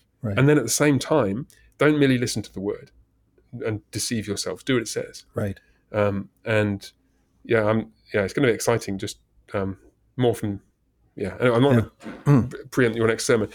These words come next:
Speaker 1: <laughs>
Speaker 2: You, you were talking earlier, and I know you've been teaching the Bible and theology classes for the seventh and eighth graders. You've been doing Genesis. You've been,
Speaker 1: Yeah, I'm
Speaker 2: Genesis
Speaker 1: cheating a
Speaker 2: over
Speaker 1: little bit by
Speaker 2: <laughs>
Speaker 1: starting a sermon series in
Speaker 2: That's not,
Speaker 1: Genesis
Speaker 2: that's
Speaker 1: where
Speaker 2: not
Speaker 1: I've been
Speaker 2: cheating. That's just,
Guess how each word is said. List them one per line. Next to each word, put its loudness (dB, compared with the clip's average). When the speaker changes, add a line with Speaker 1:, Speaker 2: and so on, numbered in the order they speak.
Speaker 1:
<laughs> -2
Speaker 2:
You, 2
you 4
were 4
talking 2
earlier, 4
and 6
I 6
know 4
you've 2
been -2
teaching -4
the 2
Bible 2
and -4
theology 2
classes -4
for -12
the -4
seventh -4
and -2
eighth -6
graders. -4
You've -10
been 2
doing 4
Genesis. -2
You've 2
been, -10
Speaker 1:
Yeah, 6
I'm 4
Speaker 2:
Genesis 2
Speaker 1:
cheating 4
a 6
Speaker 2:
over 6
Speaker 1:
little 6
bit 4
by 4
Speaker 2:
<laughs> 2
Speaker 1:
starting 2
a 2
sermon 2
series 4
in 6
Speaker 2:
That's 2
not, 4
Speaker 1:
Genesis 2
Speaker 2:
that's 0
Speaker 1:
where 4
Speaker 2:
not 4
Speaker 1:
I've 0
been 4
Speaker 2:
cheating. 4
That's 2
just, 6